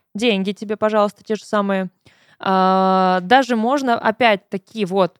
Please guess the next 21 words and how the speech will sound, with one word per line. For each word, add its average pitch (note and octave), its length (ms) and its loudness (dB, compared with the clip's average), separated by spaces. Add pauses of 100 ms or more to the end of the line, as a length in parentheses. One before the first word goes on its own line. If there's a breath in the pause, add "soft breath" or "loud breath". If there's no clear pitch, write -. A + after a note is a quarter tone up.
(120)
я F3+ 120 -4
щас - 180 -12
посмотрела G#3 540 -2
на F#3 100 -4
двойку F#3+ 280 -4
пентаклей, A3 520 -2
да, A3+ 140 0
и C4+ 40 -2
подумала: G3+ 540 -4
«Блин, B3 320 -2
это, F#3+ 160 -4
наверное, F3+ 400 -2
она E3+ 160 -6
там E3+ 160 -8
будет E3+ 220 -10
разрываться, F3+ 640 -2
наверное, F3+ 320 -6
будет F3 240 -10
скучать, B3 540 -4
нерешительность G#3 600 -6
какая-то». F3+ 540 -4